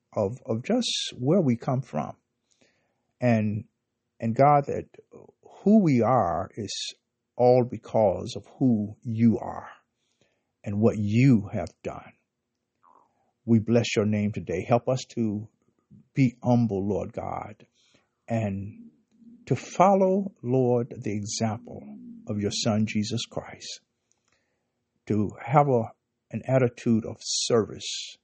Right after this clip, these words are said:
for you and for our fellow man. We thank you today. Bring glory to yourself, we ask. This is our prayer, and it is in Jesus' name. Amen.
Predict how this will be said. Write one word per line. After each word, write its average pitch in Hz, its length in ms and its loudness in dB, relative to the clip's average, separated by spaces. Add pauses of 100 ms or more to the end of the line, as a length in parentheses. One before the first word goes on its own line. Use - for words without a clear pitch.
(840)
for 104 680 0
you 156 680 2
and 117 160 -2
for 113 200 -2
our 120 120 2
fellow 104 300 -2
man. 95 380 -8 (1600)
We 110 100 0
thank - 360 0
you - 60 -8
today. - 460 -10
Bring 120 220 2
glory 120 360 4
to 113 120 -4
yourself, - 480 -6
we - 200 -10
ask. - 480 -16 (800)
This 117 160 -4
is 101 120 -2
our - 120 0
prayer, - 360 -12 (440)
and 113 120 0
it 110 160 2
is 92 240 -2
in 98 160 -6
Jesus' 110 520 -2
name. 85 340 -12 (840)
Amen. 90 400 -8